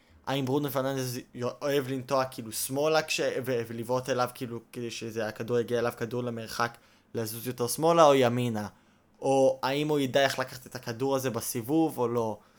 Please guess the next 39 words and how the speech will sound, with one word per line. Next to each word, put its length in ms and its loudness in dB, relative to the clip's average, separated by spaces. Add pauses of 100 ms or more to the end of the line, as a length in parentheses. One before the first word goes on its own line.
(340)
סנצ'ו 400 4
עדיין 200 2
לא 100 4
יודע 360 4 (160)
האם 340 -4 (460)
כשהוא 220 -4
חותך 420 -2
מהכנף 680 2
הימני, 460 2
האם 200 2
הוא 80 0
צריך 260 -6
להישאר 460 0 (520)
יותר 220 2
במרכז 580 4
ואז 220 4
לחזור 360 0
י-, 80 0 (440)
ימינה, 340 2
או 80 8
להישאר 320 2
במרכז 600 2
ולהמשיך 420 0
לרוץ 240 0
ישר. 220 -6
זה 180 -6
דברים 340 0
שרק 1120 2 (160)
אחרי 300 2
עשרים, 500 0
עשרים 200 -4
וחמישה 320 -2
משחקים, 640 -4
כן, 160 0
מה 60 2
לעשות, 240 -2
יש 160 -8
הבדל 340 -2
בין 280 -2